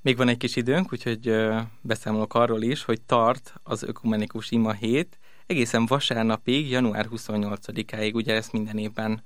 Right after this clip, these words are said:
megrendezik. Az idei ima hét anyagát a karibi keresztény testvérek állították össze, melynek központi igéje így hangzik: „Jobbod, Uram, dicső az erőtől, Uram, a jobbod kitűnik erejével.”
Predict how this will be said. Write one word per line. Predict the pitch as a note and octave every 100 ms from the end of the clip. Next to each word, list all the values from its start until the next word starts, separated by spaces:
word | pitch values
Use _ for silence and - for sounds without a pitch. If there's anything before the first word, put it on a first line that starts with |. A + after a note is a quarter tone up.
| - - - -
megrendezik. | A#2 A2 G#2+ G#2+ G#2+ C3 D#3 - - - - - - -
Az | A#2+ A2+ - -
idei | G3+ G#3 A2+ A2 -
ima | C3+ A2+
hét | A2 G#2+ -
anyagát | C3 G#2+ G#2 C3+ -
a | A2
karibi | - G3 G#2+ A2
keresztény | G#2 G#2+ G#2 - G#2+ G#2+
testvérek | A2 - A2+ G#2+ -
állították | G#2+ G#2+ - G#2+ A2 -
össze, | B2 - E3+ F3 - - -
melynek | A#2 A2 A2+
központi | F3+ - A#2 A#2
igéje | A#2 F3+ F#3 G#2+
így | - C#3 -
hangzik: | B2 B2 A2+ G#2+ - -
„Jobbod, | - D3 E3 C3 B2
Uram, | B2+ A#2 A2 G#2+ -
dicső | A#2+ A2+ A2+ A#2 G#2+
az | G#2
erőtől, | A#2 B2+ B2+ - A#2 A2+ A2 - -
Uram, | B2 C#3+ D3+ E3 -
a | B2
jobbod | B2 C3 A#2+ A2
kitűnik | C#3 C#3 A2 A2 -
erejével.” | A#2 G#2+ A2 A2 A#2+ G#2 G#2+